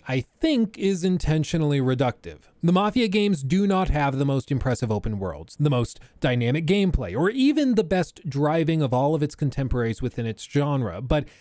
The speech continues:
even so, these games are really good, and certainly worth investigating, especially if you've watched my channel for any length of time. Chances are, if you're a subscriber, first of all,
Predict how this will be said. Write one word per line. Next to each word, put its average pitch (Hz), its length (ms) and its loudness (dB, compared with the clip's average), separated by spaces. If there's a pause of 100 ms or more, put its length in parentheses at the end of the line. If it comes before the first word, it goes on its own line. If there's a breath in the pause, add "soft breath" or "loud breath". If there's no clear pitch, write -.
(160 loud breath)
even 226 240 2
so, 214 500 2 (220 loud breath)
these 196 200 0
games 247 280 2
are 220 160 4
really 151 340 2
good, 120 460 -2
and 156 180 0
certainly 196 460 2
worth 151 260 0
investigating, 135 680 -2
especially 208 680 0
if - 160 -2
you've 170 140 0
watched 180 360 -2
my 220 200 0
channel 160 340 -2
for 156 160 -6
any 139 220 -4
length 123 240 -4
of 104 100 -6
time. 87 420 -10
Chances 240 360 -2
are, 170 180 2
if 180 140 -4
you're 156 140 2
a - 20 -6
subscriber, 151 580 -2
first 170 320 -2
of 143 80 0
all, 143 240 -2